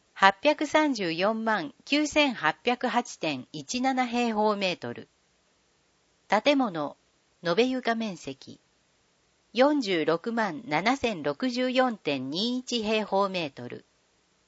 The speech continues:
基金、一般会計、百五十七億八千四百三十四万九千円。基金、特別会計、二十一億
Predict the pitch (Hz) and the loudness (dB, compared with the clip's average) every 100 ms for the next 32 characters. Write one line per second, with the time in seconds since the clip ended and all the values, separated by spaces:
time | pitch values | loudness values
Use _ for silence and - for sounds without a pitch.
0 | _ _ _ _ _ _ _ - 277 220 | _ _ _ _ _ _ _ -2 -2 0
1 | 165 139 - _ _ _ _ _ 185 - | -4 -6 -12 _ _ _ _ _ -10 -6
2 | - 277 277 254 247 - 156 143 131 - | 4 4 4 0 0 -2 -4 -4 -6 -12
3 | _ _ _ _ _ _ _ - 208 294 | _ _ _ _ _ _ _ 2 2 4
4 | 285 311 302 294 269 262 269 190 - 135 | 2 2 2 0 0 0 0 -2 -4 -8
5 | - _ - 170 175 - 294 247 247 254 | -8 _ -2 -2 -2 0 2 2 -2 -2
6 | 175 - 170 262 247 180 143 131 165 202 | -4 -6 2 2 2 -2 -2 0 0 0
7 | 214 175 123 _ - 196 208 208 190 170 | -4 -4 -8 _ -4 -4 -2 -2 -4 -6
8 | 160 151 - _ _ _ _ _ _ _ | -6 -8 -14 _ _ _ _ _ _ _
9 | _ _ _ _ _ - 262 - 170 135 | _ _ _ _ _ -6 -4 -2 -4 -4
10 | - _ _ _ _ 202 240 285 285 - | -10 _ _ _ _ -2 0 0 -2 0
11 | 262 254 - 151 139 123 - _ _ _ | 2 2 0 -4 -4 -6 -12 _ _ _
12 | _ _ _ _ 226 294 302 254 175 151 | _ _ _ _ 0 0 2 -2 -2 -6
13 | - 247 208 - 135 135 | -6 -4 -4 -4 -8 -8